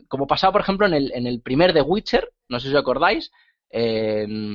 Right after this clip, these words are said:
el primer The Witcher en P C que tenía varias posiciones para el arma, que bueno, uno eran ataques más pesados pero quitaba más vida, el otro, bueno, pues ataques medios y, eh, la posición baja que son ataques que quitan menos vida, pero, eh,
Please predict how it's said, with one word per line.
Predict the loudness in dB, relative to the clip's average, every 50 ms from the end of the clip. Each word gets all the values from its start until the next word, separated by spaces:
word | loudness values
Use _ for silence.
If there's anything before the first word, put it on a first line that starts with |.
| -8 -10 -12 _
el | -14 -10
primer | -6 -4 -2 0 4
The | 4 4
Witcher | 4 2 0 -2 0 0 0 2 4 2 2 2 2
en | 0 0 0
P | -2 -4
C | -2 -2 -4
que | -2 -2
tenía | -2 -2 -2 -2 2 2 4
varias | 4 4 2 2 0 -2
posiciones | -6 -6 -4 -4 -2 -2 -2 -2 -2
para | -2 0 0 2
el | 0
arma, | 0 0 0 -2 -2
que | -2 -2
bueno, | -2 -2 0 -2 -2
uno | -2 -2 -2 0 0
eran | 2 0 0 -2 -4 -6
ataques | -4 -4 -4 -6 -6 -8 -4
más | -4 -4 -4 -4
pesados | -8 -6 -2 0 0 0 0 -4
pero | -4 -4 -4 -4 -4
quitaba | -4 -2 -2 0 0 2
más | 2 0 -2 -2
vida, | -2 -4 -2 -2 -2 -2 -4 _ _ _ _ _ _ _ _ _ _ -4
el | 0 0 2 2 2 4 4
otro, | 4 4 4 2 2
bueno, | 2 2 2 0
pues | -4 -8 -12 -10
ataques | -8 -8 -6 -4 -4 -2 0
medios | 2 2 4 4 4 2 2 -4 _ _ _ _ _ _ -2
y, | 0 2 2 2 0 0
eh, | 0 2 2 2 2 4 4 4 2 2 0 -2
la | -2 -4 -2 -2 -2
posición | -2 -4 -4 -4 -6 -4 -2 0 0 0 2
baja | 0 0 -2 -2 -6 -10
que | -8 -6
son | -4 -2 -2 -2 -2 _
ataques | -6 -4 -4 -4 -4 -4 -6 -8 -6
que | -4 -6 -6 -6
quitan | -6 -4 -4 -2 -2 -4 -6 -8 -10 -8
menos | -6 -4 -4 -4 -4 -4
vida, | -4 -4 -4 -4 -4 -6 _ _ _ _ _ _ _ _ _ _ _ _ _ 0
pero, | 2 4 4 4 4 2 0 -6 _ -4
eh, | 0 2 4 6 6 6 6 4 4 2